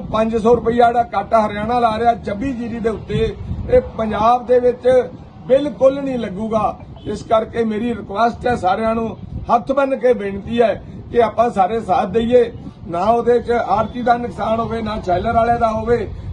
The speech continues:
ਤੇ ਨਾ ਕਿਸਾਨ ਮਜ਼ਦੂਰ ਦਾ ਹੋਵੇ। ਇਹਦੇ ਵਿੱਚ ਸਾਰੇ ਹੀ, ਨਹੀਂ ਤਾਂ ਗੰਢੇ ਜਾਣਗੇ।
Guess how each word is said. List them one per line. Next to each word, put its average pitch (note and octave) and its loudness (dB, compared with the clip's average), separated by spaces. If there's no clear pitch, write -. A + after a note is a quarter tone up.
ਤੇ B3+ 4
ਨਾ A3+ 2
ਕਿਸਾਨ G3+ 0
ਮਜ਼ਦੂਰ A3+ -2
ਦਾ A3 -2
ਹੋਵੇ। G#3 -4
ਇਹਦੇ A#3+ 4
ਵਿੱਚ A#3+ 0
ਸਾਰੇ G3 2
ਹੀ, B3 4
ਨਹੀਂ A3+ -4
ਤਾਂ A3 -6
ਗੰਢੇ G#3+ -4
ਜਾਣਗੇ। G#3 0